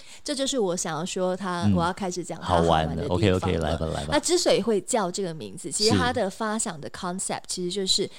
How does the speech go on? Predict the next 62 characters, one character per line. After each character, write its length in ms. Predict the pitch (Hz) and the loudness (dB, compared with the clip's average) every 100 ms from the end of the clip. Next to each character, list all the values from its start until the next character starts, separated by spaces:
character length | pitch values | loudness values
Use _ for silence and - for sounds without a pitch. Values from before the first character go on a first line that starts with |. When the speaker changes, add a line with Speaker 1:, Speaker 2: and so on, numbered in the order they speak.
| - | -18
Speaker 1:
饭 280 | - 262 208 | -6 -2 0
店 200 | 208 165 | -2 -4
的 120 | - - | -6 -8
其 240 | - 190 | -6 -6
中 280 | 170 185 196 - - | -4 -4 -6 -12 -14
一 140 | 196 175 | -8 -6
个 220 | 196 185 - | -4 -6 -8
房 380 | - - 151 160 | -16 -4 -4 -2
里 140 | 180 - | -6 -6
面。 220 | 165 - | -10 -2
Speaker 2:
打 180 | - 85 | 2 4
开 260 | 98 98 87 | 4 4 4
是 100 | 92 | 0
一 20 | |
个 60 | 92 | 0
酒 120 | 90 | 2
吧， 60 | |
很 200 | 85 127 | 6 8
有 240 | 185 190 127 | 10 10 8
趣 580 | - - 185 170 147 139 | 4 6 8 10 8 8
耶。 440 | 127 117 110 107 | 8 8 6 4
Speaker 1:
对。 180 | 104 95 101 | 4 2 0
Speaker 2:
I 160 | - 104 | 2 4
love 340 | 120 160 170 | 6 4 4
it。 180 | 95 - - | 0 0 -6
Speaker 1:
所 200 | - 330 | 2 6
以 180 | 403 349 | 6 6
呢， 220 | 269 262 | 4 2
他 200 | 269 311 | 0 -4
的 240 | - 196 | 0 0
确 160 | 208 269 | 2 0
就 100 | 226 | -2
是 80 | 240 | -4
隐 200 | 190 156 | -4 -2
身 200 | 220 208 | -2 0
在 200 | 226 196 | 2 2
一 60 | 180 | 2
个 80 | 180 | -4
饭 220 | 202 170 | -2 -4
店 120 | 180 90 | -4 -6
里 60 | |
面， 160 | 175 - | -8 -4
而 40 | |
这 120 | 302 381 | 2 4
个 100 | 359 | 6
饭 160 | 359 | 4
店 140 | 330 240 | 4 2
有 120 | 190 | 2
趣 240 | - 330 | 0 0
哦， 280 | 262 233 240 | 4 4 4
Speaker 2:
是。 60 | 254 | 2
嗯。 100 | 220 | 4
Speaker 1:
他 100 | 262 - | 2 0
自 180 | - 311 | -2 0
己 240 | - 156 - | 0 -4 2
就 180 | 285 190 | 4 4
有 140 | 170 | 2
一 100 | 175 | -2
个 100 | 180 | -4
酒 160 | 147 101 | -4 -2
吧 220 | - 90 | -2 -2
了， 240 | - - | -6 -12